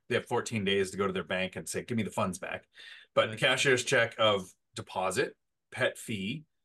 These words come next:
rent for the first month, they prorated 'cause I think they moved on, like, the nineteenth of January. So you get this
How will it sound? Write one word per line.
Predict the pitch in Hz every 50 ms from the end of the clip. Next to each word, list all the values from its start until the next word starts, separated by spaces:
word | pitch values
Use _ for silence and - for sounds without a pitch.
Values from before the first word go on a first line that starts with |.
| _ _ _ -
rent | 95 92 101 127 120 127 127 123
for | - - 143
the | 135
first | - - 131 120 117 - - -
month, | 107 110 113 113 -
they | 110 110 -
prorated | - - - 147 143 131 151 156 - 127 123
'cause | 120 113 -
I | 113
think | 110 120 107
they | 123
moved | 113 113 110 98 104
on, | 107 104
like, | 101 98 95 -
the | - 95
nineteenth | 87 90 92 101 - - - - 110 101 -
of | - -
January. | - 107 98 95 92 92 90
So | - 107
you | 101
get | 117 135 -
this | 123 110 107 -